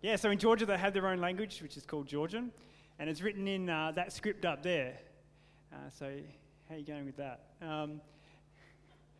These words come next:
so how about you can, um, you can learn some Georgian today, then maybe you can, you can sing along with me. How about I'll just, um, read it out for you first. So, "Ava Magleb Shen Sachels, Koela Sachel Ze Metad,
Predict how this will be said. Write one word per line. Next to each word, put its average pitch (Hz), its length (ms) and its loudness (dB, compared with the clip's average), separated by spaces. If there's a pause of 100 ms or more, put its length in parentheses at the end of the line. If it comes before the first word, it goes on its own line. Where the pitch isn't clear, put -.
(240)
so 165 160 0
how 190 120 2
about 196 160 0
you 190 100 -2
can, 190 160 -2
um, 170 260 -2 (280)
you 160 80 -8
can 180 180 -2
learn 220 200 2
some 202 180 -2
Georgian 185 360 2
today, 170 340 -2
then 180 140 -2
maybe 165 220 -2
you 156 100 -4
can, 151 260 -6
you 143 100 -8
can 139 140 -10
sing 156 240 -10
along 139 220 -6
with 147 140 -8
me. 135 100 -10 (100)
How 156 80 -6
about 170 160 -6
I'll 147 80 -2
just, 147 240 -10 (120)
um, 127 260 -16 (680)
read 151 200 -6
it 131 100 -6
out - 160 -12
for 139 80 -12
you 131 200 -14
first. 123 360 -12
So, 143 80 -12 (480)
"Ava 202 320 0
Magleb 175 640 0 (320)
Shen 165 420 -2
Sachels, 143 720 -6 (300)
Koela 190 420 -2
Sachel 180 460 -2
Ze 165 300 0
Metad, 160 640 -6